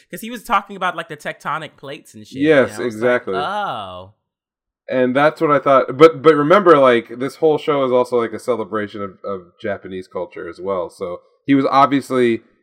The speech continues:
Speaker 2: very proud of the fact that he knew all of this and knew about, like, safety measures to take in this very,
Speaker 1: Mm.
Speaker 2: 'cause for us, like, I, you know, I grew up on the coast, but,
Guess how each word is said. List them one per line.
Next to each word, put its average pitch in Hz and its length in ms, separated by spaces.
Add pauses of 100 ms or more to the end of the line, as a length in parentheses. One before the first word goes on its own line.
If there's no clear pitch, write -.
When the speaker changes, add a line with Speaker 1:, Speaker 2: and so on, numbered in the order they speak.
(140)
Speaker 2:
very 120 300
proud 98 680 (280)
of 92 140
the 98 100
fact 98 380
that 95 100
he 101 140
knew 98 320
all 92 240
of 87 100
this 92 220
and 92 100
knew 95 120
about, 92 260
like, 90 160
safety 101 400
measures 87 460
to 90 100
take 82 380 (720)
in 113 160
this 107 160
very, 110 340
Speaker 1:
Mm. - 40
Speaker 2:
'cause 180 160
for 185 280
us, 185 320
like, 135 200
I, 156 140
you 185 100
know, 120 120
I 143 120
grew 147 180
up 123 80
on 127 100
the 101 80
coast, 143 540 (400)
but, 120 320